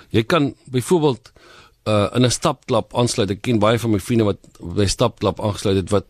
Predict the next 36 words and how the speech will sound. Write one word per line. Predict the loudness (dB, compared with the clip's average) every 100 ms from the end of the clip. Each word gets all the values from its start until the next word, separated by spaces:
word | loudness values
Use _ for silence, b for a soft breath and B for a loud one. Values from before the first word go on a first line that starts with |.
| -12
hulle | -2 0
gaan | 0 -2
stap | -2 -2 -4 -4
en | 0
in | 0
berge | 2 0 0 -4 -4
en | -4 0
oral | 0 0 -2
en | -4
alle | 0 0
roetes, | 0 -2 -6
en | 0
hulle | 0
is | 0
'n | 0
klomp | 0 0
vriende | 0 2 2
en | 2
hulle | 0
geniet | 2 2 2
dit. | -2 -8 B B B -4
Kos | -2
jou | 0
nie | -2
sent | 0 0 0
nie. | -2 -4 -8 B B B B B -2
Uh, | 2 4
mense | 4 2
wat | -2 -4
gaan | -4
vakansie | 0 0 0 0
hou | -2
of | -2 -8 -10
gaan | -4 -2
blomme | 2 2 2
kyk, | -4 -12